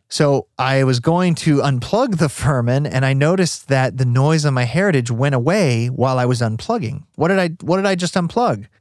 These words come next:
Aha, the G B Tracker power adapter, which I discovered and didn't even think about it. I discovered that it is an A C adapter. And this goes back to an important lesson that we talked about earlier.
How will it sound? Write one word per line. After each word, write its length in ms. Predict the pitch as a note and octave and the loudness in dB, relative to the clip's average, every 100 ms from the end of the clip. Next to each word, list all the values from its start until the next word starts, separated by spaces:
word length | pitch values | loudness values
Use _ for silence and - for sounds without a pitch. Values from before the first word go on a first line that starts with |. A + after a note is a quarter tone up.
| _ | _
Aha, 720 | A#2 A#2 - G3+ A3 F3+ C3 A2 | -6 -4 -2 0 2 2 2 2
the 160 | A#2+ | 0
G 400 | A2+ C3 C3 G3+ | 0 0 2 2
B 180 | G#3 G#3 | 0 -4
Tracker 800 | - - C3+ C3 - B2 B2 A#2+ | -4 -4 -2 -2 0 2 2 0
power 460 | - - A2+ A#2 G#2 | -4 -2 0 0 0
adapter, 640 | G#2 F#2+ - - - - - | -2 -4 -6 -6 -8 -8 -8
which 180 | A#2+ A#2 | -6 -2
I 100 | A#2+ | -2
discovered 640 | C#3 - - B3+ C#3 D#3+ | -2 -2 0 2 2 0
and 260 | - B2 A#2 | -2 -4 -2
didn't 240 | D3 A3+ | -2 0
even 200 | A#3 G#3 | 0 0
think 240 | E3+ A#3 G#3 | 0 -2 -2
about 300 | G2 F#2 C3 | -2 0 -2
it. 180 | - - - | -4 -12 -6
I 60 | D3+ | -4
discovered 600 | E3 - A#3+ F3 D#3 D3 | -4 -2 -2 0 0 0
that 160 | D3 - | -2 0
it 160 | D3+ | 0
is 160 | F3 E3+ | 0 0
an 140 | E3 - | -4 -2
A 220 | C#3 D3+ | 0 0
C 280 | C3 - B2 | -2 -4 -2
adapter. 640 | A2+ A2 G#2+ - F#2+ G#2+ - _ | 0 0 -2 -4 -8 -10 -14 _
And 100 | A#2 | -2
this 140 | C#3+ | -2
goes 220 | - G#3 D#3+ | 0 0 0
back 320 | C#3 C#3 - | -2 -2 -6
to 240 | - B2 | -6 -2
an 80 | B2 | 0
important 420 | B2 - A#2+ A2+ | -2 -2 -2 0
lesson 300 | C3+ E3 A2 | -2 -2 -6
that 100 | F#2+ | -6
we 80 | A#2 | -8
talked 260 | - A#2+ - | -4 -6 -4
about 180 | A#2+ - | -6 -2
earlier. 460 | G3 E3 G2+ - | -2 -2 -2 -6